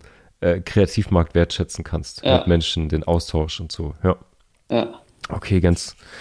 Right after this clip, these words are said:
Speaker 1: ganz spannend,
Speaker 2: Und
Speaker 1: danke
Speaker 2: guck mal,
Speaker 1: dir.
Speaker 2: Marc, ich finde halt,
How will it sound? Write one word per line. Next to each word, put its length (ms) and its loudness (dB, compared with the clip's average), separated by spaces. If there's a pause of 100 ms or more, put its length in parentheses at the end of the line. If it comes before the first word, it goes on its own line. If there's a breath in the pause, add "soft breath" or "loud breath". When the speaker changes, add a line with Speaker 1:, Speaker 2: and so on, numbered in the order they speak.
(260 loud breath)
Speaker 1:
ganz 160 2
spannend, 320 4
Speaker 2:
Und 80 6
Speaker 1:
danke 80 6
Speaker 2:
guck 80 6
mal, 80 8
Speaker 1:
dir. 40 8
Speaker 2:
Marc, 280 4
ich 100 -4
finde 340 4
halt, 380 2